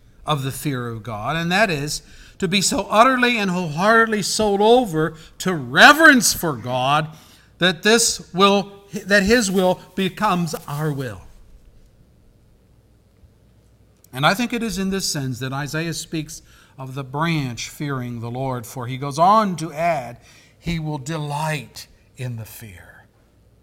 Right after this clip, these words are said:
of the Lord." Not dread, but delight in the fear of the Lord. Reverence for God and his will will consume the branch so much that righteousness, verse four and five, will be his methodology in dealing with the poor and the wicked alike.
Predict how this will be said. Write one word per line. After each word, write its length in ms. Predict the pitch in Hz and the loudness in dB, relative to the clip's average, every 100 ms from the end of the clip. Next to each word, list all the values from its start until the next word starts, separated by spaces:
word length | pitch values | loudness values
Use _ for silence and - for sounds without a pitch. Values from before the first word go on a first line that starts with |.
| _ _ _ _ | _ _ _ _
of 160 | 98 92 | -18 -18
the 40 | |
Lord." 180 | 92 95 | -20 0
Not 300 | 165 240 185 | 4 4 2
dread, 460 | 226 233 175 165 - - | 2 2 2 -2 -10 -4
but 220 | 147 127 | -4 -6
delight 540 | 127 139 175 170 117 - _ _ _ _ _ _ _ _ _ _ _ _ - | -12 -6 -6 -6 -12 -20 _ _ _ _ _ _ _ _ _ _ _ _ -16
in 140 | 117 | -12
the 60 | 113 | -10
fear 260 | - 110 | -10 -12
of 80 | 104 | -14
the 80 | 98 | -16
Lord. 240 | 95 95 | -16 -8
Reverence 420 | 123 190 208 202 - | 2 4 4 -2 -6
for 140 | 160 | -8
God 540 | 123 143 135 113 117 113 _ - - _ - | -8 -6 -6 -6 -10 -14 _ -20 -20 _ -16
and 140 | 107 | -12
his 180 | 113 104 | -10 -10
will 540 | 117 135 131 104 98 92 | -8 -6 -6 -10 -14 -16
will 180 | 143 117 | -12 -12
consume 640 | - 110 - 151 147 147 | -10 -10 -8 -4 -4 -4
the 80 | 135 | -6
branch 420 | 120 120 113 104 | -8 -8 -8 -10
so 240 | - 139 143 | -10 -6 -4
much 440 | 156 123 - - - - - - | -4 -4 -8 -12 -14 -20 -20 -16
that 240 | 120 117 104 | -14 -12 -6
righteousness, 800 | 135 214 - 180 - 139 113 | 0 0 -2 -10 -10 -10 -10
verse 220 | - 127 - | -10 -12 -12
four 200 | 143 117 | -12 -10
and 100 | 107 | -6
five, 640 | 160 170 135 131 - - | -2 0 -2 -4 -12 -16
will 140 | 143 131 | -10 -6
be 180 | 139 135 | -4 -4
his 180 | 120 | -4
methodology 840 | 135 127 135 120 143 175 170 120 123 | -6 -6 -8 0 4 4 2 -2 -10
in 120 | 113 | -10
dealing 360 | 110 135 147 143 | -8 -6 -4 -6
with 160 | 135 | -8
the 80 | - | -12
poor 480 | 120 - 143 131 123 | -14 -8 -6 -6 -8
and 120 | 117 | -10
the 80 | 110 | -12
wicked 360 | 92 127 120 104 | -14 -14 -14 -16
alike. 600 | 90 85 82 85 - | -16 -18 -20 -20 -20